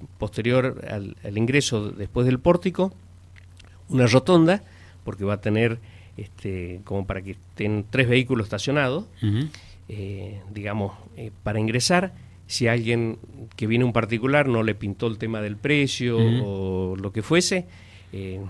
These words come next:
Speaker 1: tiene la rotonda para la salida.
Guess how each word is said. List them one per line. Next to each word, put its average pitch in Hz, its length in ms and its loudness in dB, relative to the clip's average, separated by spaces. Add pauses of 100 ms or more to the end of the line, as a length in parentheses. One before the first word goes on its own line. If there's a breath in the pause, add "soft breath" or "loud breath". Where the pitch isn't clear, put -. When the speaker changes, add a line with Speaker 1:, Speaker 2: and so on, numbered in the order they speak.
(180)
Speaker 1:
tiene 117 220 2
la 113 120 0
rotonda 147 560 -2
para 92 300 -8 (220)
la 98 120 -6
salida. 180 420 4